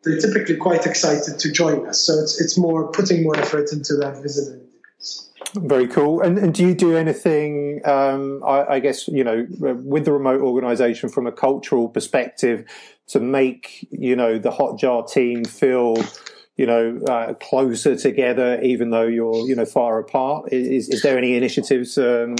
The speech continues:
Speaker 2: that, that are interesting or unique?
Speaker 1: Yeah, definitely. So we do kind of this whole idea of, of retreats. So
Speaker 2: Mm-hmm.
Speaker 1: we do, we do them twice a year. So last December we met up in Utah for a, a, let's say, more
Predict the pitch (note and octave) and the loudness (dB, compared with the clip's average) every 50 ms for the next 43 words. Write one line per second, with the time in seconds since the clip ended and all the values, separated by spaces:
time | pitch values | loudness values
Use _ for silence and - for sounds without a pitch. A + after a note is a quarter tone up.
0 | A#2+ - C#3 B2 A#2+ - B2+ A#2+ B2 B2 B2 B2+ - - C3 A#2+ - - C#3 B2 | -2 0 0 0 2 0 0 0 2 0 0 -2 -2 -2 -2 -2 0 -2 -2 0
1 | B2+ A#2+ A#2+ A#2+ B2 C3 C3+ C#3+ D3 - _ _ - - - _ _ _ _ _ | 0 0 0 0 0 0 -2 -4 -6 -10 _ _ -20 -20 -20 _ _ _ _ _
2 | _ _ _ _ _ _ _ _ _ _ _ - E3+ E3+ F3 D#3+ - - - - | _ _ _ _ _ _ _ _ _ _ _ -10 -2 0 0 2 2 0 0 0
3 | G3+ G3 F#3+ F#3 D#3 C#3 C3 C#3 C3+ - G3+ G3+ G3 G3 G3 G3+ A3 G#3 - - | 0 0 0 0 0 0 0 0 0 2 2 2 2 2 2 2 0 0 2 2
4 | D4 C#4 - - A#3 A3 G#3+ G3+ F#3+ F3+ F3+ F3 - - - F#3+ F3+ E3+ F3 E3+ | 2 2 2 0 0 0 0 0 -2 -2 -2 -2 -2 0 0 2 2 2 2 0
5 | E3+ F3 E3 D#3+ D#3+ D#3 D3+ D3 D3+ - - D#3 D3 D3+ D#3 D3 C#3+ - - F3+ | 0 0 0 0 0 -2 -2 -4 -6 -6 -6 -6 -4 -2 -2 -2 0 0 2 2
6 | F#3 A3 - - - - - - - - - E3 D#3 B2+ C#3 D3 D#3 D#3 - - | 2 2 2 0 -2 -2 -2 -2 -4 -2 0 0 0 2 2 0 0 -2 -2 -6
7 | - - _ _ _ _ _ _ _ - E3 E3 E3+ D#3+ D#3 D3+ - - A#3+ G#3 | -12 -20 _ _ _ _ _ _ _ -8 -4 -2 -2 -2 -2 -4 -4 -2 -2 0
8 | - - - C#3 C#3+ E3+ G3+ G#3 G3+ G3+ - - - - - - - - _ _ | 0 0 0 -2 0 0 2 2 2 2 2 -2 -4 -8 -10 -16 -20 -20 _ _
9 | _ - - - D#3+ D#3 E3 F3+ F3 E3+ - - - - - F#3+ F3 D#3+ D#3+ D#3+ | _ -12 -8 -4 0 2 2 2 2 0 0 -2 -4 -2 0 0 2 2 2 2
10 | D#3 D#3 D3 D3 D3+ D3 C3+ - - C#3 D3+ F3 F#3+ F3+ D3 - E3 D#3+ E3 D#3+ | 0 0 -4 -4 -6 -6 -8 -8 -8 -4 0 0 0 2 0 0 0 2 2 2
11 | - - - C#3 C3+ C3+ C3+ C3+ C3+ C3 C3+ - - C#3+ C#3 - - C#3+ C#3 - | 0 -2 -4 -6 -6 -6 -6 -4 -6 -6 -6 -8 -10 -12 -12 -8 -8 -8 -4 -2
12 | - C3+ B2+ C3+ C#3+ C#3+ C#3+ C#3 C3+ C3+ C3+ | -4 -2 0 0 0 0 0 0 -2 -2 -4